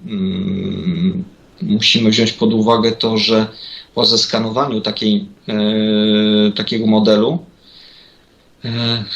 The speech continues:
to i tak, e, pracownik mennicy musi graficznie powycinać, e,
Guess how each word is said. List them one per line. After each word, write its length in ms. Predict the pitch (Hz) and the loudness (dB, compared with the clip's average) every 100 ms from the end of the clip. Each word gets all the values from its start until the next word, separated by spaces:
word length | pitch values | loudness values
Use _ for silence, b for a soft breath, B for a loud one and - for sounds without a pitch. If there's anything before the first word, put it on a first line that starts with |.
| B B B _ _ | B B B _ _
to 140 | 123 | -2
i 140 | - 117 | -2 -4
tak, 520 | - 160 - - 123 | -2 -2 -4 -10 -6
e, 300 | 123 120 120 | -4 -4 -6
pracownik 720 | - - 120 - 131 131 127 - | -10 -6 -2 -2 -4 -6 -12 -12
mennicy 500 | 120 120 131 - 123 | -12 -10 -6 -6 -6
musi 580 | 123 - - 113 113 - _ | -8 -8 -6 -8 -8 -14 _
graficznie 640 | - 113 110 139 135 - 110 | -10 -4 -4 -2 -4 -4 -8
powycinać, 920 | - 117 - - 120 107 - - - | -10 -8 -6 -4 -4 -2 -2 -2 -2
e, 240 | 107 110 | -2 -2